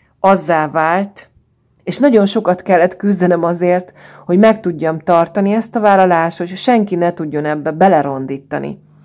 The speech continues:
Hát egyelőre még senkinek nem, senkinek nem sikerült, mert nem is hagytam, és ezek után meg pláne nem fogom. Tehát én folyamatosan védem ezt a mintát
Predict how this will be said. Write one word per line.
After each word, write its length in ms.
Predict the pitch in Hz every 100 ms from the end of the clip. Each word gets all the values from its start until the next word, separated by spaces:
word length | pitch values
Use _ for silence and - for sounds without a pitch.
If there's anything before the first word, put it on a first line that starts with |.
| - -
Hát 180 | 220 269
egyelőre 420 | 269 202 185 185
még 200 | 185 185
senkinek 520 | 185 190 170 156 156
nem, 180 | 156 156
senkinek 680 | 151 - - 202 196 160 156
nem 220 | 185 170
sikerült, 600 | 147 156 170 196 214 220
mert 240 | 202 180 180
nem 160 | 160
is 140 | 143 -
hagytam, 560 | 156 156 - 208 202
és 140 | 180 190
ezek 280 | 180 185
után 280 | 180 190 170
meg 200 | 165 151
pláne 320 | - 156 165
nem 180 | 208 240
fogom. 460 | 233 214 185 185 185 - - - - _
Tehát 180 | 190 202
én 100 | 202
folyamatosan 720 | 277 254 185 185 - 165 165
védem 340 | 175 175 156
ezt 240 | 151 151 -
a 40 |
mintát 720 | 147 160 185 220 202 202 202